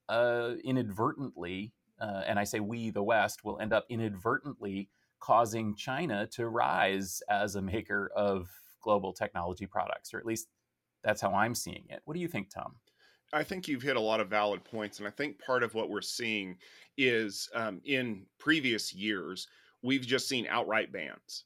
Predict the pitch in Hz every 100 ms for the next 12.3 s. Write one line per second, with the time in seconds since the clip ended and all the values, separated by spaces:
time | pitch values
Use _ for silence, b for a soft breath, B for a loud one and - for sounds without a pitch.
0 | _ 104 90 - 104 - 113 113 131 131
1 | 131 120 113 117 107 110 107 113 95 101
2 | 101 98 104 92 95 82 82 - - _
3 | - 87 87 - _ 104 87 101 95 107
4 | - 104 98 - 95 98 101 98 92 78
5 | 87 95 90 82 69 76 64 73 - _
6 | 80 87 98 107 107 - 92 82 92 85
7 | 69 b b b - 131 123 123 113 117
8 | 139 151 - 117 147 135 113 107 120 127
9 | 123 117 104 - - 139 - - - 80
10 | - - - _ _ _ 110 113 92 _
11 | 123 117 113 107 120 110 - _ 113 101
12 | 87 95